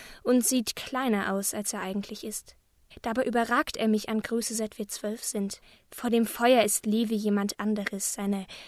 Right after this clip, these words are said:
Haare sind dann röter und sein Gesicht hübscher. Ich mag das Feuer nicht. Levis Hände streichen über das Fell des Hundes.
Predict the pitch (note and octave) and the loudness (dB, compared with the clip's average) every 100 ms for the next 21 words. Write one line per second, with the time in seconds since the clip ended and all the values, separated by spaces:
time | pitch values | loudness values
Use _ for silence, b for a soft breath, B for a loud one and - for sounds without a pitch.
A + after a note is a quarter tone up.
0 | B - A3 A#3+ A#3+ A3 G#3 G#3+ A3 G#3+ | B 4 6 8 6 4 4 4 4 4
1 | B3+ - A3+ G#3+ G#3+ G#3+ G#3+ G#3 A#3+ - | 4 4 2 2 2 2 2 0 -2 -4
2 | A#3+ - - F#3+ F#3+ B B B B _ | -6 -2 -4 -4 -10 B B B B _
3 | _ - G#3+ A#3 G#3+ G#3 G3+ - G#3+ G3 | _ -8 0 2 2 0 -2 -2 -2 -2
4 | G3 G3+ - - - b b b A3+ B3 | 0 -2 -4 -14 -16 b b b 4 4
5 | C4 B3 - A#3+ C4+ C4+ - - A3+ A#3+ | 6 2 2 4 4 4 2 -2 -4 0
6 | B3 A#3 A3+ A3+ - - A#3 A#3+ A3 - | 0 2 2 0 -2 0 2 4 2 2
7 | A#3+ A3+ G3 - - | 0 2 0 -2 -4